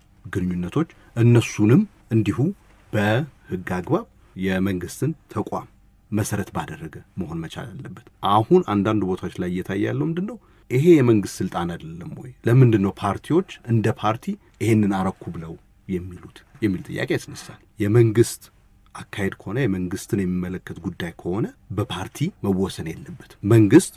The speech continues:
የክልል መንግስት ይሁን የፌዴራል መንግስት ይሁን እንደ መንግስት በህገ መንግስት የተሰጣቸውን ስልጣን ተጠቅሞ በዛ አኳያ መሄድ የሚያስችልና፣ እ፣ በዛ መንገድ መካሄድ ያለበት ነው። አሁን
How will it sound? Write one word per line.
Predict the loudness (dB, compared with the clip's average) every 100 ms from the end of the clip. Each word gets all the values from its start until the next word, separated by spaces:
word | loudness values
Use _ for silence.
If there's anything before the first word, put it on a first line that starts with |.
| -6
የክልል | -6 -4 -4
መንግስት | -4 -4 -6 -6
ይሁን | -6
የፌዴራል | -6 -6 -6 -6
መንግስት | -6 -6 -6
ይሁን | -8 -8 -2
እንደ | 2 2
መንግስት | 0 -4 -10 -18 -20 _ _
በህገ | -4 -2 0
መንግስት | -2 -6 -8
የተሰጣቸውን | -8 -8 -10 -12 -12 -14
ስልጣን | -12 -10 -10
ተጠቅሞ | -10 -8 -6 -6 -4
በዛ | 0 0 0 -4 -4
አኳያ | -10 -8 -6 -2 -2 -4 _ -6
መሄድ | -4 -4 -6 -10 -14 _ _ _ -6
የሚያስችልና፣ | -2 0 -2 -4 -8 -2 -2 -2 -8 -10
እ፣ | -4 -4 -4 -6
በዛ | -6 -2 -2
መንገድ | -2 -6 -10 -20 _
መካሄድ | -6 -4 -4
ያለበት | -4 -8 -10 -16
ነው። | -20 _
አሁን | 2 4